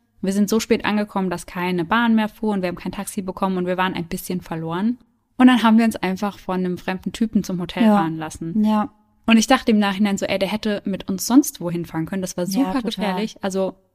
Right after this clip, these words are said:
Speaker 1: falls ihr das hört, macht das bitte nie, niemals.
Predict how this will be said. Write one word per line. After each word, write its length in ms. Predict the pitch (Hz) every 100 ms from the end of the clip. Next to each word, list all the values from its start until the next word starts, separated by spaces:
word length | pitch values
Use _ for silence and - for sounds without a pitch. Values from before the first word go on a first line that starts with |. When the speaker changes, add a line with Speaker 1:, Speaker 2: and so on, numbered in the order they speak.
| -
Speaker 1:
falls 160 | 196
ihr 80 | 196
das 180 | 185 -
hört, 180 | 196 196
macht 220 | 196 -
das 120 | 185
bitte 420 | - 180 - 185 185 _ _
nie, 400 | - 208 226 247 -
niemals. 800 | 190 202 - 160 160 214 -